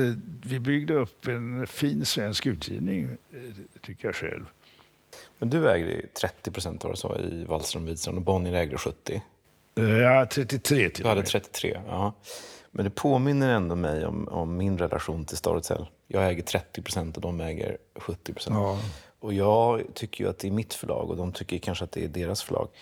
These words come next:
Speaker 2: Och det känns lite som att du har en sån relation till Gerhard ibland. Att ni har, eh, exempelvis så, eh,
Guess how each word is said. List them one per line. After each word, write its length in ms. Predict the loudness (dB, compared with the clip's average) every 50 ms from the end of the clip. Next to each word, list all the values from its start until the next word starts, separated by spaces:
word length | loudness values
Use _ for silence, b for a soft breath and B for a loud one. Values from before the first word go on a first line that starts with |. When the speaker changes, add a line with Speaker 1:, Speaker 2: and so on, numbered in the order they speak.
| B B B B B B B
Speaker 2:
Och 100 | -4 -2
det 60 | 0
känns 280 | 2 4 4 2 2 2
lite 120 | 0 2
som 120 | 2 4 4
att 100 | 4 2
du 60 | 2
har 240 | 4 4 4 4 4
en 120 | 2 0
sån 260 | 0 0 0 2 2
relation 420 | 2 2 0 0 0 0 0 0 0
till 240 | -2 -2 -2 0 0
Gerhard 400 | 0 0 2 0 -2 -4 -6 -8 -14 _ _ -10
ibland. 380 | -6 -4 -4 -4 -4 -6 -8 -8 -8
Att 160 | -10 -6 -2
ni 100 | 0 2
har, 200 | 4 4 4 2
eh, 1080 | 2 -2 -4 -10 -14 -14 -12 -12 -12 -12 -12 -12 -12 -12 -12 -14 -14 -14 -10 -6 -4 -4 -4
exempelvis 480 | -2 0 2 2 2 2 2 0 0 0
så, 380 | 0 2 2 2 2 2 2
eh, 60 | 0